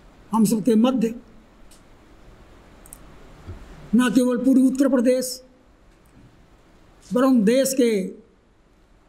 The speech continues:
हजारों ऐसे कार्यकर्ता जो शिक्षा और समाज के लिए समर्पित जीवन जी रहे हैं,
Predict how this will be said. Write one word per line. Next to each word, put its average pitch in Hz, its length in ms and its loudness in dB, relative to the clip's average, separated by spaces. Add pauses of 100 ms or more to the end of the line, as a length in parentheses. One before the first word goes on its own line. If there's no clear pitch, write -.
(760)
हजारों 254 540 0
ऐसे 262 200 -4
कार्यकर्ता 220 560 -4 (1300)
जो 208 80 -2
शिक्षा - 320 -2
और 277 120 -4
समाज 226 380 -2
के 233 120 0
लिए 240 240 -2 (1120)
समर्पित 214 560 2
जीवन 240 300 2
जी 220 180 0
रहे 208 120 0
हैं, 170 400 -4